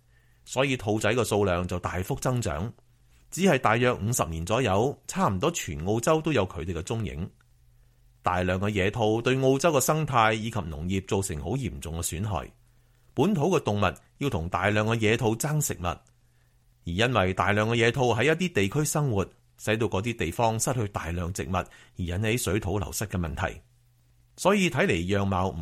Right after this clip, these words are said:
兇狠嘅野兔，可以話係成為有害嘅動物。有關方面曾經用唔同嘅方法去對付野兔，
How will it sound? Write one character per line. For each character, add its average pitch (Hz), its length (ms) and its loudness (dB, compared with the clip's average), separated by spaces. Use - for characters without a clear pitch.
兇 165 220 0
狠 120 140 -4
嘅 127 100 -2
野 98 180 0
兔， 101 320 -2
可 110 120 0
以 107 100 -2
話 90 220 0
係 85 200 -4
成 78 140 -6
為 67 180 -10
有 76 180 -4
害 73 160 -6
嘅 78 100 -6
動 76 180 -6
物。 76 40 -2
有 120 180 4
關 208 220 2
方 190 180 4
面 104 300 2
曾 98 160 -2
經 165 180 0
用 104 120 2
唔 85 240 -6
同 87 160 -6
嘅 110 80 0
方 160 200 0
法 123 200 4
去 104 140 -4
對 92 200 0
付 87 160 -6
野 76 180 -4
兔， 82 320 -4